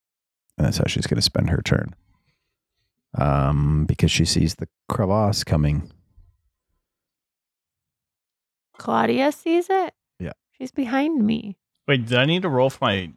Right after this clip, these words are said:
Speaker 3: my card, or is, are you doing that for the other lady 'cause it's her card?
Speaker 1: Uh, it's not your turn yet,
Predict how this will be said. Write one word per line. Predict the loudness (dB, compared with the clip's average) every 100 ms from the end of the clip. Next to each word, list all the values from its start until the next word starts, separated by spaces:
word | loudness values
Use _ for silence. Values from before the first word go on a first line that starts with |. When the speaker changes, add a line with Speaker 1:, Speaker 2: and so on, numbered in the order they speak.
| _ _ _ -8
Speaker 3:
my | -6
card, | -2 0 0 -2
or |
is, | 0
are | 2 2
you | 2
doing | -4 -2 2
that | 2 2
for | 0
the | 0
other | 0
lady | 0 -2 -8
'cause | -14 -18
it's | -12
her | -12
card? | -12 -14 -16 _ _ _ _ _ _ _ _ _ _ _ _ _ _ _ _ _ _ -4
Speaker 1:
Uh, | 0 2 0
it's | 0
not | 0
your | 0
turn | 0 0
yet, | 0